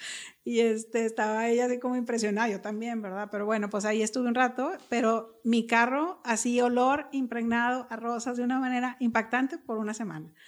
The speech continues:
Y para mí fue así tremendamente una, algo espiritual de ese,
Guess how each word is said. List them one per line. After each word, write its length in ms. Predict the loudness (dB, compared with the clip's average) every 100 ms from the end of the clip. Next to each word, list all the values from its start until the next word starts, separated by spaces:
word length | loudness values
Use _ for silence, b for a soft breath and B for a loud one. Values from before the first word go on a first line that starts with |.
| B B B B
Y 180 | -6 -6
para 260 | -2 -2 0
mí 180 | -2 -2
fue 180 | 0
así 840 | 0 0 0 0 0 0 0 -2 -4
tremendamente 960 | 0 2 2 2 2 0 0 -2 -2 -2
una, 420 | -2 -2 0 0
algo 240 | 0 2 0
espiritual 640 | 0 -2 -4 0 2 2
de 140 | 0
ese, 600 | -2 0 2 2 2 0